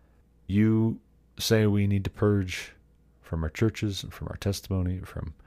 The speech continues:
our leadership communities, et cetera, et cetera. For that matter, too, for you to quote scripture is good and well. And I hope you are, brother. And maybe we just disagree on this, but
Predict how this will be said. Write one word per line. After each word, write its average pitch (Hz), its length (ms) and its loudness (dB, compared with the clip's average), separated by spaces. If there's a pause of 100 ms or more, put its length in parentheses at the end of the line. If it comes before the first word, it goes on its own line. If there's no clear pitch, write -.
(680)
our 85 60 -4
leadership 90 460 -2
communities, 78 520 -4
et - 100 -14
cetera, 76 260 -2
et 73 80 -6
cetera. 95 340 0 (1120)
For - 120 -2
that 110 200 6
matter, 120 260 8
too, 87 560 8 (1040)
for - 160 -6
you 98 100 2
to 90 60 0
quote 117 340 4
scripture 78 720 0 (560)
is 87 200 -2
good 190 280 8
and 80 160 0
well. 143 460 4 (800)
And 113 100 4
I 127 40 8
hope 190 240 8
you 120 120 8
are, 165 240 10
brother. 80 420 2
And 113 140 -6
maybe 151 200 4
we 165 120 4
just 123 220 2
disagree 117 480 2
on 92 160 2
this, 80 220 -2
but 78 320 -2